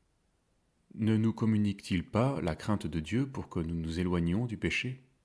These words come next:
Nombreux sont les chrétiens qui ont pris un engagement devant Dieu,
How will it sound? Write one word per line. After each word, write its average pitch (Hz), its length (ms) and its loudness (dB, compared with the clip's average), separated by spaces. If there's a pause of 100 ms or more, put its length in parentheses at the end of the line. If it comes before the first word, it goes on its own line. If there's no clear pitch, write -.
(960)
Nombreux 104 340 4
sont 110 160 0
les 85 100 2
chrétiens 135 400 -2
qui 135 160 -4
ont 160 100 2
pris 110 160 -4
un 87 120 0
engagement 82 440 0
devant 78 240 -2
Dieu, 101 340 -2